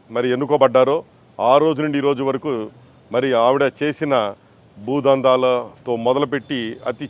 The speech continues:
చిన్న చిన్న వ్యక్తుల పొట్ట కొట్టడం కూడా ఎక్కడా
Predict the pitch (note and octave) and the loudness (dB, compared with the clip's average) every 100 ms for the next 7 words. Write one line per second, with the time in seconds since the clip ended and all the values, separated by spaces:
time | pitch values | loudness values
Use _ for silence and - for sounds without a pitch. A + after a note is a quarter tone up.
0 | - D3 D#3+ E3 D#3 C#3+ C#3 G2+ - - | -10 -4 -2 -2 -2 -4 -2 -4 -10 -20
1 | - - C3 - G3 E3 B2 G#2+ - - | -20 -8 -8 -6 -2 2 2 0 -8 -10
2 | - B2+ D3 C3+ C3 C3 B2+ G#2 A#2+ A#2 | -4 -4 -4 -4 -2 -2 -2 -2 -2 -2
3 | A2 G2 - - - A#2 - C#3+ | -2 -8 -18 -20 -10 -10 -2 0